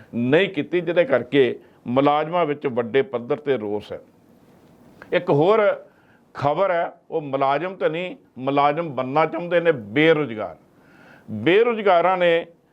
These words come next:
ਅਹ, ਇੱਕ ਵੱਖਰੇ ਤਰ੍ਹਾਂ ਦਾ ਪ੍ਰੋਗਰਾਮ ਉਲੀਕ ਦਿੱਤਾ। ਖਾਸ ਕਰਕੇ ਬੇਰੁਜ਼ਗਾਰ ਸਾਂਝਾ ਮੋਰਚਾ ਨੇ ਇਹ ਗੱਲ ਕਹੀ ਹੈ ਵੀ ਇਸ ਵੇਲੇ ਲੋੜ ਹੈ ਸਭ ਤੋਂ ਵੱਡੀ ਯੁੱਧ ਬੇਰੁਜ਼ਗਾਰੀ ਵਿਰੁੱਧ।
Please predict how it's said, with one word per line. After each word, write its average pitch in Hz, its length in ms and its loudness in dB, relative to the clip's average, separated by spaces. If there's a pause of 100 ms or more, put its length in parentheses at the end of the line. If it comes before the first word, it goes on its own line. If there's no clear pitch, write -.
(160)
ਅਹ, 156 500 4
ਇੱਕ 175 160 -6
ਵੱਖਰੇ 160 480 2
ਤਰ੍ਹਾਂ 147 300 4
ਦਾ 127 360 2 (140)
ਪ੍ਰੋਗਰਾਮ 139 520 4
ਉਲੀਕ 117 280 0
ਦਿੱਤਾ। 151 420 2 (500)
ਖਾਸ 139 240 -2
ਕਰਕੇ 180 320 -2
ਬੇਰੁਜ਼ਗਾਰ 165 800 -2 (160)
ਸਾਂਝਾ 214 340 -2
ਮੋਰਚਾ 156 440 -2
ਨੇ 160 260 -2
ਇਹ 151 160 -2
ਗੱਲ 151 200 2
ਕਹੀ 156 360 2
ਹੈ 127 260 2 (360)
ਵੀ 165 200 0 (120)
ਇਸ 185 280 4
ਵੇਲੇ 170 340 4
ਲੋੜ 139 580 4
ਹੈ 175 100 6
ਸਭ 143 200 0
ਤੋਂ 160 200 -2
ਵੱਡੀ 131 500 0 (540)
ਯੁੱਧ 175 360 4 (560)
ਬੇਰੁਜ਼ਗਾਰੀ 147 1040 0
ਵਿਰੁੱਧ। 113 420 -8